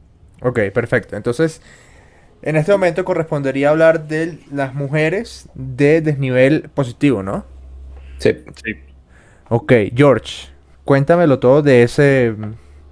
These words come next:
Speaker 1: eh,
Speaker 3: Bueno,
Speaker 1: podio.
Speaker 3: wow, eso,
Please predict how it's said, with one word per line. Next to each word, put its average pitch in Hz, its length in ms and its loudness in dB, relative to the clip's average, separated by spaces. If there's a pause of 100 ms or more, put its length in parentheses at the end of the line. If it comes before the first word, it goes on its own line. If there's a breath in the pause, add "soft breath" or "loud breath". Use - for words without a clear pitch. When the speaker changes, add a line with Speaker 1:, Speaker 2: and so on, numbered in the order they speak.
(580 loud breath)
Speaker 1:
eh, 101 440 2
Speaker 3:
Bueno, 110 340 0
Speaker 1:
podio. 110 360 2
Speaker 3:
wow, 110 60 -6
eso, 123 340 -6